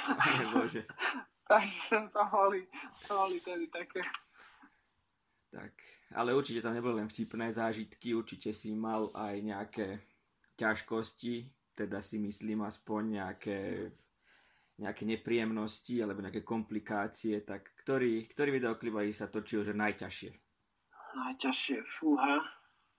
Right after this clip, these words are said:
Speaker 2: To si ma dostal, lebo my sa ich snažíme vždycky tak pripraviť tie klipy,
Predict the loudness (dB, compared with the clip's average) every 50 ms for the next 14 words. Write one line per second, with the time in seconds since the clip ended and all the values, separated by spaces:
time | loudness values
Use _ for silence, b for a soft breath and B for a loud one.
0 | _ _ _ _ _ _ _ _ _ _ _ _ _ _ _ 4 4 4 4 4
1 | 2 2 2 2 4 4 4 4 2 0 0 2 4 4 6 4 4 4 2 2
2 | 0 2 2 2 4 4 4 4 4 4 4 4 4 2 2 2 2 2 2 2
3 | 0 0 -2 -2 -2 -4 -2 0 0 0 0 -2 -4 0 0 0 2 2 2 2
4 | 2 2 2 0 2 2 4 4 4 4 4 2 0